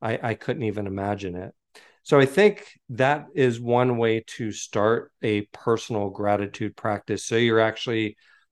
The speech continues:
like, okay, you're, you're reminding yourself of the good in your life. Um, and then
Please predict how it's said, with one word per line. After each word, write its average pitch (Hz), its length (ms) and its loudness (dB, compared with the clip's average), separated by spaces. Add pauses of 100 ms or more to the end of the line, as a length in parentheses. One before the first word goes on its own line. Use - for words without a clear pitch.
like, 107 220 -4
okay, 117 360 -2 (100)
you're, 110 440 -2
you're 110 200 0
reminding 131 560 4
yourself 120 400 0 (120)
of 107 160 -4
the 117 100 -2
good 104 480 2 (100)
in 101 200 -8
your 95 200 -10
life. 90 400 -16 (760)
Um, 120 360 2
and 123 160 2
then 123 540 4